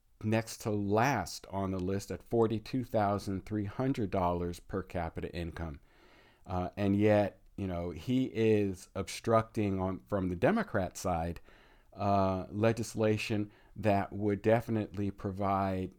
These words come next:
you know, aid to the people of his state.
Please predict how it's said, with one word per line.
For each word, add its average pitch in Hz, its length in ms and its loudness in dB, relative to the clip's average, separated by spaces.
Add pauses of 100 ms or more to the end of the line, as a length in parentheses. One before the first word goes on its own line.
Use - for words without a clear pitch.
you 92 80 -10
know, 85 140 -10 (100)
aid 110 400 2 (320)
to 101 240 2
the 95 80 -2
people 104 460 -4
of 92 200 -4
his 95 260 -4
state. - 520 -4